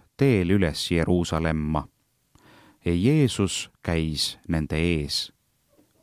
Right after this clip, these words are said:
Ja nad olid ehmunud, aga kaasaminejad kartsid. Ja võttes need kaksteist endaga kaasa, hakkas Jeesus neile rääkima, mis teda ees ootab. "Vaata,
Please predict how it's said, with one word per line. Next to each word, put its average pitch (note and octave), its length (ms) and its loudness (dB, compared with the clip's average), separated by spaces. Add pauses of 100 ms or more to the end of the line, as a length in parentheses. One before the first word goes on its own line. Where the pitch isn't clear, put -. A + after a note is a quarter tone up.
(240)
Ja G2+ 220 4
nad B2+ 180 2
olid C#3+ 340 2
ehmunud, E2+ 760 -2 (680)
aga F#2 360 2 (180)
kaasaminejad F#2 1300 0 (180)
kartsid. - 720 -4 (1040)
Ja G#2+ 100 2
võttes C#3 360 0
need B2 200 2
kaksteist - 920 -2
endaga F2+ 500 0
kaasa, G#2+ 480 2 (420)
hakkas A#2 420 0
Jeesus A2 360 2
neile G#2 260 2
rääkima, A2 640 2 (220)
mis G#2+ 220 0
teda G#2 360 2
ees F2+ 400 0
ootab. D#2 480 -2 (1040)
"Vaata, F#2 480 2